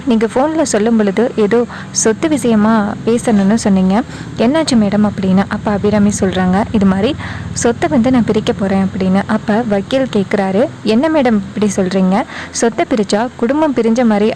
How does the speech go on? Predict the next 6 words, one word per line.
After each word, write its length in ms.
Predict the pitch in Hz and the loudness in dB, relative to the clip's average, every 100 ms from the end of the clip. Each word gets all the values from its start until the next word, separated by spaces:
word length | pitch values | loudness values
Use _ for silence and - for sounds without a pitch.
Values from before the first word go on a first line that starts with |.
| 202 | -2
அப்படின்னு 420 | - 196 190 233 | 0 2 4 2
அந்த 280 | - 208 285 | 2 0 0
காலத்துலேருந்து 680 | 247 233 269 262 220 202 254 - | 0 0 0 0 0 2 0 2
நீங்க 260 | 226 269 | 0 2
என்கிட்ட 380 | 247 202 202 208 240 | 2 2 2 -2 -2
சொல்லியிருக்கீங்க. 680 | 196 202 208 202 190 190 | 0 0 0 0 2 2